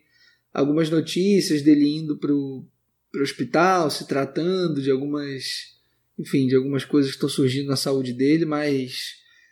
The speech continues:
é, de todo modo, acho que ele já deixou um legado importantíssimo, assim, é, um legado pro Brasil, principalmente, e é foda, é triste que a gente tenha que ter,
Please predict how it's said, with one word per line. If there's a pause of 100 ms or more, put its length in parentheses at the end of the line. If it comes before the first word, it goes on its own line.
(360)
é,
de
todo
modo,
acho
que
ele
já
deixou
um
legado
importantíssimo,
assim, (480)
é,
um
legado
pro
Brasil,
principalmente,
e
é
foda,
é
triste
que
a
gente (460)
tenha
que
ter,